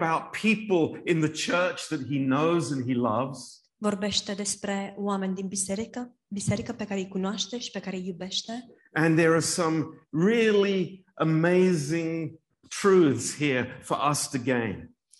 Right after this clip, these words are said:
Speaker 2: Și sunt câteva adevăruri uluitoare pe care am putea să le câștigăm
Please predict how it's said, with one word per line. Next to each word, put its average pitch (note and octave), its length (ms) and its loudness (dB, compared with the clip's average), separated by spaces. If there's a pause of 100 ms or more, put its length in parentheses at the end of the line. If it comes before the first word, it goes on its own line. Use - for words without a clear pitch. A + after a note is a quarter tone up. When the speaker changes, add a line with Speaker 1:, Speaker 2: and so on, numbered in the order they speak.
(140)
Speaker 2:
Și - 200 -4
sunt B3 300 0
câteva G#3 500 -2
adevăruri G3 560 -2
uluitoare G#3 640 -2
pe F#3+ 120 -10
care F#3+ 140 -4
am F#3 80 -6
putea G3 220 -12
să F#3+ 120 -10
le G3 100 -4
câștigăm F#3 640 -6